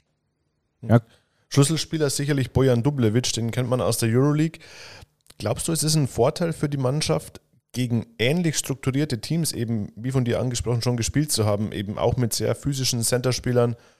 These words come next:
Speaker 2: Dublevic, Simonovic jetzt bei den Montenegrinern, wir haben gegen Valanciunas, Sabonis gespielt, gegen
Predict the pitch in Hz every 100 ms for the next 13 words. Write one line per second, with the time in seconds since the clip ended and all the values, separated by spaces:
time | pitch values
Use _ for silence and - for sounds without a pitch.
0 | _ 143 127 135 127 113 - 117 120 135
1 | 123 123 120 107 - 110 110 110 107 104
2 | 113 117 113 107 131 135 131 - _ _
3 | _ _ 87 104 110 107 101 98 95 104
4 | 107 107 - 131 120 - 107 127 135 123
5 | - - - 123 113 - 113 113 113 113